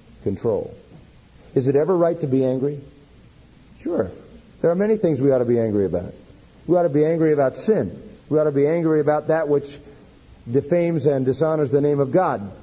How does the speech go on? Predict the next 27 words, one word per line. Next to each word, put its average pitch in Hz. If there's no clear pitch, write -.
There 147
should 175
be 165
a 143
holy, 185
righteous 175
indignation, 156
but 185
we 254
have 277
to 196
control 262
that 147
so 214
that 196
our 185
anger 202
does 185
not 185
turn 196
to 165
what? 156
Sin. -
Now 151
that 233
is 170
meekness. 196